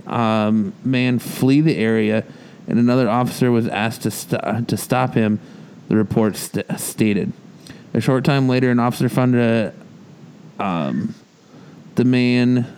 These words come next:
who was bleeding from his face and ears, where it appeared, what? An earring had been torn out.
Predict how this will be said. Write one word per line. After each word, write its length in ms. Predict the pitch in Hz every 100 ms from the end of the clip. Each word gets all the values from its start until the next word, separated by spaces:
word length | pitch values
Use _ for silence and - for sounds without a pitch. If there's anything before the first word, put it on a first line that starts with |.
| - - - -
who 100 | 135
was 160 | 127 110
bleeding 400 | 120 123 135 139
from 160 | 135 123
his 160 | 110
face 300 | - 127 117
and 120 | - -
ears, 420 | 123 117 107 107 - - - - -
where 160 | 117
it 40 | 120
appeared, 600 | - 135 127 127 123 87 _ _ _ - - - - - - - - - - - - -
what? 400 | 147 156 175 - - - - - - - - - -
An 160 | 123 123
earring 260 | 135 139 127
had 160 | 123
been 160 | 113 107
torn 360 | - 117 104 107
out. 300 | 107 -